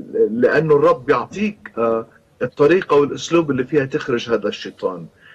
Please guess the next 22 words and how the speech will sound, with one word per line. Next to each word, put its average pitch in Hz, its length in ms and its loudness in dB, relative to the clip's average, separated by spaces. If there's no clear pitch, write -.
لا 180 140 2
تخاف 160 360 -2
لأنه 143 200 -2
الرب 143 300 2
ما 170 180 0
رح 180 280 -4
يسمح 147 520 -2
للشيطان 135 460 -4
أنه 131 180 -8
يأذيك 131 600 -4
ما 127 140 2
دمت 160 360 0
أنت 139 240 -6
عارف 147 580 0
السلطان 135 680 -4
اللي 117 180 2
عندك، 139 440 0
وعارف 175 480 2
الحصانة 165 640 0
الروحية 139 560 0
اللي 120 140 4
عندك، 139 420 0